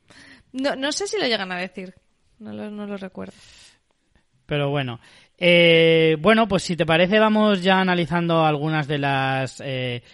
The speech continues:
Speaker 2: eh, tramas. Vamos a ir un poco por, por bloques de personajes. Y empezamos por, por probablemente la mayor revelación que ha tenido el episodio con Dolores. Eh, Dolores, al final,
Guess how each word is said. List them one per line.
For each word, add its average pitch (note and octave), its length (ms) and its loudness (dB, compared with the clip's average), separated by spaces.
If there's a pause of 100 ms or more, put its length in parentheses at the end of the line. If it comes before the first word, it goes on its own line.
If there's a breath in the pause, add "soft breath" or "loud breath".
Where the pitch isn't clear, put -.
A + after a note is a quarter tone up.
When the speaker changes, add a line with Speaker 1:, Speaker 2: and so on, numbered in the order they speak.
(320 soft breath)
Speaker 2:
eh, A#2+ 260 -6
tramas. F#3 460 4
Vamos E3+ 240 2
a E3+ 80 2
ir E3 80 2
un D#3+ 80 -2
poco D3+ 260 -2
por, C#3+ 560 -2
por C#3 220 -6
bloques C#3 260 -6
de C#3+ 80 -4
personajes. C#3+ 720 -4 (500 loud breath)
Y E3 360 4
empezamos E3 460 2
por, F#3 640 6
por - 160 -8
probablemente D3+ 500 0
la E3+ 120 2
mayor C#3 300 -2
revelación D3 560 0
que D#3 60 -4
ha D3+ 60 -2
tenido C#3 260 -4
el C3+ 60 -2
episodio C#3+ 580 -2 (320 loud breath)
con D#3+ 180 -2
Dolores. C#3 600 -2 (260 soft breath)
Eh, C#3 1300 0 (240)
Dolores, D#3 600 0 (380 loud breath)
al E3 140 0
final, F3+ 480 4